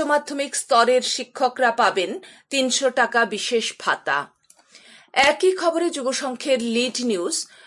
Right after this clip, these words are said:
নজরে উনিশ, হাউস রেন্ট প্রাথমিক শিক্ষকদের গ্রেড পে জটিলতার নিষ্পত্তি। সাথে আছে পঞ্চাশ কোটি শ্রমজীবীর কাছে সান্তাক্লজ মোদি। দু কোটি মানুষের বিনামূল্যে এলপিজি,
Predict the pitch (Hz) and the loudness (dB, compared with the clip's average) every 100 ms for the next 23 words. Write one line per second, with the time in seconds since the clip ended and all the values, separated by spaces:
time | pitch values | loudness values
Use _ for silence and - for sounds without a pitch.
0 | - 254 254 294 302 311 247 240 220 320 | 2 6 6 4 -2 -2 0 2 0 -2
1 | - - _ - 262 294 285 262 269 269 | -8 -12 _ 4 6 6 2 2 4 4
2 | 262 - - 233 220 220 254 247 - 247 | -2 -6 -4 2 2 2 -6 -6 -6 -8
3 | 233 254 233 233 240 - 190 220 226 226 | -4 -2 0 4 4 4 4 6 6 2
4 | - 214 214 208 196 202 196 190 190 202 | 2 4 4 4 0 0 0 2 2 2
5 | 196 185 165 - 156 - - 165 - _ | 0 -2 -6 -6 -8 -6 -8 -8 -8 _
6 | _ - - - 294 277 339 330 320 269 | _ -20 -14 2 4 4 4 2 2 2
7 | 233 403 - - - 285 285 285 320 320 | 2 0 -14 -8 2 4 4 4 2 2
8 | - 277 - 294 277 - - 254 226 240 | 2 0 0 -6 -6 -6 0 2 4 2
9 | 233 240 247 240 233 220 - 240 240 226 | 0 -2 -4 0 2 2 4 2 2 2
10 | 208 220 226 220 220 214 208 202 180 170 | 0 0 -2 2 2 2 -2 -4 -4 -4
11 | 170 160 - _ _ _ - 226 285 302 | -8 -8 -14 _ _ _ -8 -4 -2 -2
12 | - 294 294 302 277 226 254 247 277 247 | 0 0 0 -2 2 4 2 0 2 2
13 | 233 233 233 233 233 240 214 190 202 208 | 2 2 2 2 2 4 4 2 -4 -8
14 | - | -6